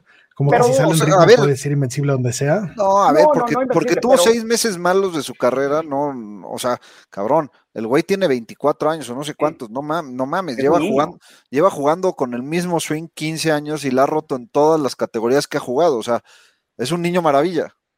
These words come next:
Speaker 3: es
Speaker 2: Sí.
Speaker 3: un niño
Speaker 1: ¿Max
Speaker 3: prodigio.
Speaker 1: Homa gana algo o no?
Speaker 2: Sí.
Speaker 3: Sí.
Speaker 2: No Major, pero sí, de que vuelva a ganar un torneo, lo vuelve a ganar.
Speaker 1: ¿Spieth gana este año o no?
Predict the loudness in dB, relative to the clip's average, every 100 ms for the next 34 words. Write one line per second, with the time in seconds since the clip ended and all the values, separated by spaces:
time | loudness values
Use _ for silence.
0 | _ _ _ -10 -8 -8 -6 -4 -2 0
1 | 0 2 2 2 0 -4 -10 -6 -2 0
2 | 2 2 2 2 0 -2 -6 _ _ _
3 | _ _ _ _ _ _ _ _ -6 -6
4 | -12 _ _ _ _ -12 -6 -6 -8 _
5 | _ _ _ _ _ _ _ _ _ -2
6 | -2 0 -2 -4 -4 -2 -2 -6 -12 -6
7 | -4 -2 -2 0 -2 -2 -2 -4 -2 -4
8 | -2 -2 -2 -2 -6 -14 _ _ _ _
9 | _ _ _ _ _ _ _ _ _ _
10 | _ -20 -2 0 0 -8 -20 _ _ -2
11 | 0 0 -4 -6 -4 -2 -2 -4 -4 -2